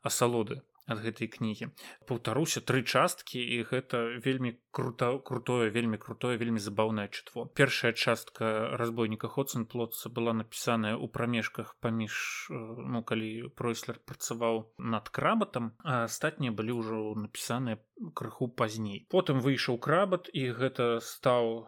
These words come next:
сапраўдны хіт. Пройслер зноў атрымоўвае прэмію за лепшую кнігу для дзяцей і юнацтва. Калі не памыляюся, гэта быў тысяча дзевяцьсот семдзесят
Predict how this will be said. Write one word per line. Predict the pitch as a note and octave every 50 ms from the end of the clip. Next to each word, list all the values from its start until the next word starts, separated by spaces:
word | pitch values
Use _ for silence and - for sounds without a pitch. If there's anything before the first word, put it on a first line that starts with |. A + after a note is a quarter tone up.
| -
сапраўдны | - - - - - - B2+ B2 A#2 A2+ A#2 A#2 A#2
хіт. | A2+ - - D#3+ F#3+ G#3 - - - - _ - - -
Пройслер | B2+ D3 C#3+ C3 - - - B2+ A#2+ A#2+ A#2
зноў | A2 A2+ A2 C#3 D3 D3+ D3 - -
атрымоўвае | C3 - - B2+ A#2+ B2 B2 A#2+ A#2 A2+ G#2+ G#2+ G#2 A2 G#2+ G#2+ G#2+ G#2 - _ -
прэмію | A#2+ A#2 A#2+ B2+ B2 A#2 A2+ A2 G#2+ G2+ G#2 G2+ G#2 G#2+ - -
за | G#2+ G#2 G#2 A2 A2 A2 G#2+ G2+
лепшую | G2+ G2 G2+ G2+ A#2+ A#2+ A#2 A#2+ - - - A#2+ A#2+ A2 A2 A2 - _ _ -
кнігу | - B2 A#2+ B2+ A#2 G#2+ A2+ G#2 G#2 G#2+
для | G#2+ A2
дзяцей | G#2 A2 A#2 A#2+ - - B2 A2 A2 - - -
і | A#2+ A2+ G#2+ A2
юнацтва. | G#2+ G#2 G#2+ B2+ E3 F3+ - - - - C3 -
Калі | C3+ B2+ C3 B2+
не | A#2+ A#2
памыляюся, | - A#2 A#2 A#2 A#2+ A#2+ B2 B2+ A#2+ A2+ - - B2 G#2+
гэта | - A#2+ A2+ - A#2
быў | A2 A2 C3 C3 A#2+ A2+ - -
тысяча | B2+ A#2 - - - A#2+ G#2+
дзевяцьсот | G#2+ A2 A2 - - - A2 -
семдзесят | - - - B2+ A#2 A2 A#2+ A2+ - - - -